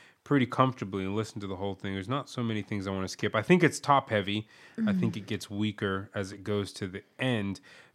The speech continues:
Speaker 1: but, um, definitely the opening first few tracks, They Don't Know Prague, Future Husbands, Past Lives,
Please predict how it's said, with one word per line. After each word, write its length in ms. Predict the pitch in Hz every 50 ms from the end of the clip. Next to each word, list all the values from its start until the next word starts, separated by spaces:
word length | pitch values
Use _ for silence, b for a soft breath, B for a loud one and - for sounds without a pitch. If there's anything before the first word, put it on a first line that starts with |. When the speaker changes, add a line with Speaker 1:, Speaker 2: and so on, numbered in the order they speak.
| B _
Speaker 1:
but, 360 | - 120 113 110 - - - 120
um, 380 | 110 104 104 101 101 107 107 _ _ -
definitely 380 | - 135 139 - 151 117 104
the 100 | 98 98 101
opening 380 | 107 117 113 - 107 95 92
first 300 | 87 - - 107 104 - -
few 100 | 107 95
tracks, 320 | - - 95 92 - -
They 120 | - 107 98
Don't 160 | 98 95 95
Know 120 | 92 92
Prague, 460 | 85 - - - 98 95 95 95 87 -
Future 300 | - - 101 - - 92
Husbands, 280 | 95 90 92 92 - -
Past 280 | - 104 98 92 - -
Lives, 420 | 98 98 98 95 95 95 90 -